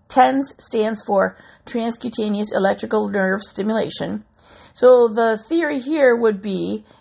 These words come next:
it would work in three different ways. One, it would send electrical impulses to the nerve root, elevate the pain threshold, and so therefore the pain cessation would not be felt. Two,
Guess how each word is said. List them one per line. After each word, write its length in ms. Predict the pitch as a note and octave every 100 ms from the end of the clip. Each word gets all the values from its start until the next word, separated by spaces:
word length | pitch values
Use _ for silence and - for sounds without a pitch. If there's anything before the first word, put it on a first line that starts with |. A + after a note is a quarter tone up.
| -
it 140 | -
would 160 | G#3 G3+
work 240 | G#3+ G#3
in 120 | F#3
three 360 | - - A#3+ C#4+
different 280 | B3 - G#3+
ways. 340 | F#3 - - - - _
One, 420 | G3 G3+ G3+ B3
it 80 | C#4+
would 140 | G#3+
send 240 | F#3+ A3+ G#3+
electrical 460 | G3 G#3+ A3+ A3 A3
impulses 520 | A#3 A3 G#3 G3 G#3 -
to 80 | F#3+
the 80 |
nerve 280 | G3 G#3+ G#3+
root, 320 | F#3 F3 G#3 - - _
elevate 400 | A3 A3+ A3 G#3+
the 80 | G#3
pain 300 | - C#4 F#4+
threshold, 560 | C4+ G3 F#3+ F3+ F#3 - _ _ _ _ _ -
and 160 | G#3
so 440 | G3+ B3 A3 A3+ _ A3+
therefore 400 | G#3+ G#3+ A3+ G3+
the 80 |
pain 280 | G3 B3+ B3+
cessation 600 | B3 A3 A3 G3 G#3 G3+
would 180 | - F#3+
not 220 | G3 F#3
be 80 | F3+
felt. 460 | F3 B3+ - - - _ _ _ _ _ _ _ _
Two, 600 | - C#4+ A#3+ A3 C#4 F4+